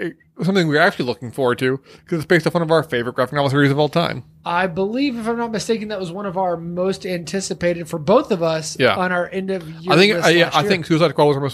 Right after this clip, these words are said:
Speaker 1: anticipated movie, and Y was our most anticipated T V show.
Speaker 2: Sounds right.
Speaker 1: Uh,
Speaker 2: If we separated them like that.
Speaker 1: Yeah, if we did, which I can't remember if we did or not,
Speaker 2: Yeah,
Speaker 1: but
Speaker 2: Alex is big into segregation, <laughs> so that might have been something that we did.
Speaker 1: Yes.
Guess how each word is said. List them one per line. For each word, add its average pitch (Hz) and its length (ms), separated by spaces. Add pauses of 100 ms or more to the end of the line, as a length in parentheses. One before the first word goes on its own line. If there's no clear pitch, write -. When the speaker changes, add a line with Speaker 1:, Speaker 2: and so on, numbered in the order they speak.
Speaker 1:
anticipated 135 320 (100)
movie, 131 560
and 123 300
Y 117 160
was 117 140
our 113 80
most 113 220
anticipated - 580
T - 100
V 110 160
show. - 300 (160)
Speaker 2:
Sounds 180 260
right. 156 320
Speaker 1:
Uh, 101 360 (140)
Speaker 2:
If 254 220
we 240 220
separated 190 640
them 196 160
like 175 160
that. 180 300 (120)
Speaker 1:
Yeah, 123 240 (120)
if 147 180
we 143 100
did, 117 160
which 101 160
I 113 80
can't 101 40 (100)
remember 107 80
if 98 80
we 107 40
did 98 120
or 98 80
not, 95 100
Speaker 2:
Yeah, 147 300
Speaker 1:
but 123 80
Speaker 2:
Alex 277 260
is 208 60
big 190 160
into 180 160
segregation, 165 720
<laughs> - 20
so 190 100
that 196 320
might 208 220
have 185 100
been 196 300
something 185 300
that 160 120
we 160 80
did. 160 220
Speaker 1:
Yes. 117 280